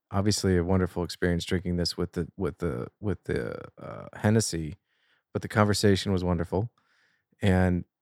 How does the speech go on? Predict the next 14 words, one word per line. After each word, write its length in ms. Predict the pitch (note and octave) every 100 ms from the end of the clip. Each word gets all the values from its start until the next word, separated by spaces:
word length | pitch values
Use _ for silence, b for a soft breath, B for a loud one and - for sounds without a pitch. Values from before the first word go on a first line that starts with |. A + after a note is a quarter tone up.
| _ -
ultimately, 840 | B2 D3 - A#2+ F#2 G#2 G2+ F#2 - _ _ _ _ _ _ _
the 440 | A2 G#2+ G#2 G2+ G2
amount 360 | G#2 G2 G#2 A#2
of 80 | G#2
complexity 580 | G2+ - F#2+ - A2 G#2
that 120 | F#2
I 100 | F2+
see 200 | - F#2
in 100 | F2+
this 140 | F2+ -
cigar 500 | F2+ F2+ G2+ A2+ -
is 200 | - G2
so 320 | - G2+ G2
compelling, 680 | F#2 F#2 G2 F2+ F#2+ A#2